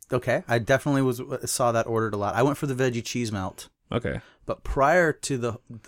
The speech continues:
Speaker 1: having the veggie cheese melt being one of my only options on the menu, and I don't
Speaker 2: <laughs>
Speaker 1: think you can still get the veggie cheese melt at Denny's.
Speaker 2: Yeah.
Speaker 1: Um, I,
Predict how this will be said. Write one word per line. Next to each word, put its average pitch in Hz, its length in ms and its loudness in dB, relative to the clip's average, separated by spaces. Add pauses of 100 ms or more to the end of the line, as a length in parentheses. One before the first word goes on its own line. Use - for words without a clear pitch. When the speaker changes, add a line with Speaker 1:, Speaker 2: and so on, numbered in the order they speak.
(140)
Speaker 1:
having 127 380 2
the 120 100 2
veggie 117 320 2
cheese 123 260 -2
melt 107 200 -2
being 110 180 -2
one 113 80 2
of 110 60 2
my 101 100 0
only 123 260 2
options 95 380 -6
on 92 140 -6
the 92 40 -6
menu, 92 380 -6 (180)
and 127 120 2
I 147 40 4
don't 226 100 2
Speaker 2:
<laughs> - 20 -2
Speaker 1:
think 180 120 4
you 147 60 6
can 135 80 6
still 131 160 0
get 120 180 0
the 117 80 0
veggie 98 280 -2
cheese 98 220 -6
melt 92 220 -8
at - 120 -10
Denny's. 90 440 -8
Speaker 2:
Yeah. 90 220 -4 (200)
Speaker 1:
Um, 107 320 -2 (320)
I, 117 180 0